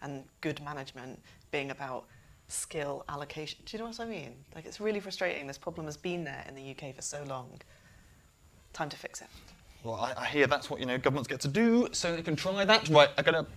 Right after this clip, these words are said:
Speaker 2: give a microphone to this gentleman here, but just before I come to your question, so I just wanna put our first poll to move us into this. So I said earlier we were gonna talk a bit about silos. So our, the poll you're getting today, the, um, which hopefully you can see here. So what's actually going to happen?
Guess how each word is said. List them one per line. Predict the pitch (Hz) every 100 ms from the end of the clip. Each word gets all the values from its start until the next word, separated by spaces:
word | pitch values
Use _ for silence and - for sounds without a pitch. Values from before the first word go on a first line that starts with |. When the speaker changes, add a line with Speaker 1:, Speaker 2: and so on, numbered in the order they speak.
| 131 - -
Speaker 2:
give | 165
a | 156
microphone | 180 185 165
to |
this | 156 -
gentleman | 143 143 147 139
here, | 117
but | 104 113 -
just | -
before | - 143
I |
come | 147 139
to |
your | 135
question, | 139 - 107
so | 110
I |
just | 120
wanna | 123
put | -
our | 120
first | - 127 -
poll | - 113 95
to | 107
move | 110
us | 101
into | 117 107
this. | 104 - - -
So | 123
I |
said | 160 151
earlier | 143 127 113
we | 113
were |
gonna | 113 110
talk | 131 113
a | 107
bit | 110 - 117
about | 107 107 101 - - - - -
silos. | - - 135 117 95 82 82 110 - - _ _
So | - 107
our, | 104 104 -
the | 107
poll | - 170 143
you're |
getting | 131 113 107
today, | 110 107 101 139 - - - - - -
the, | 117 110
um, | 107 110 -
which | 98
hopefully | 131 - 101
you | 107
can | 117
see | - 113
here. | 104 113 95 113 - - - -
So | - 147
what's | 202 214
actually | 175 180 - 151
going | 143 143
to | 135
happen? | 131 147 - - 90